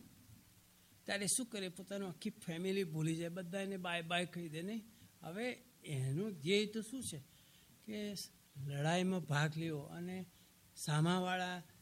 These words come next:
સૈનિકને કે સામાવાળાને હાર આપવી, શિકસ્ત આપવી, એ પોતાના જીવની પણ પરવા કરતો નથી. હવે જો એ વિચાર કરે, "હાય બાપ, મારા ઘેર તો છોકરા છે, મારા ઘેર તો આમ છે, મારે તો ગાડી લાવવાની છે ને મારે તો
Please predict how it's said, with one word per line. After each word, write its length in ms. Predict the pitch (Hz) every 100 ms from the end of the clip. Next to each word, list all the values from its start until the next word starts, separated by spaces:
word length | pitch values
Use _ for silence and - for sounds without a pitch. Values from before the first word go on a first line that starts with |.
| - - -
સૈનિકને 480 | 139 160 175 175
કે 160 | 165 170
સામાવાળાને 880 | - 151 147 160 156 156 156 165 156 - - - - - - - - -
હાર 220 | 147 180
આપવી, 380 | 180 170 - 147
શિકસ્ત 560 | 123 - 175 214 202 180
આપવી, 220 | 170 190
એ 80 | 196
પોતાના 640 | 196 190 208 208 208 208 - - -
જીવની 400 | 107 123 143 170
પણ 200 | 185 202
પરવા 360 | 196 180 160 165
કરતો 400 | 156 147 131 147
નથી. 300 | 135 127 117 - - -
હવે 160 | 240 277
જો 120 | 277
એ 120 | 277
વિચાર 380 | 254 202 214 233
કરે, 140 | 220
"હાય 180 | 202 233
બાપ, 200 | 240 214
મારા 160 | 214 214
ઘેર 200 | 190 190
તો 120 | 208
છોકરા 420 | - 190 202 202
છે, 100 | 185
મારા 220 | 208 202
ઘેર 180 | 190 196
તો 120 | 214
આમ 220 | 208 214
છે, 140 | 190 214
મારે 220 | 202 202
તો 120 | 196
ગાડી 260 | 180 175 208
લાવવાની 320 | 214 208 208
છે 120 | 220
ને 100 | 220
મારે 220 | 226 202
તો 140 | 208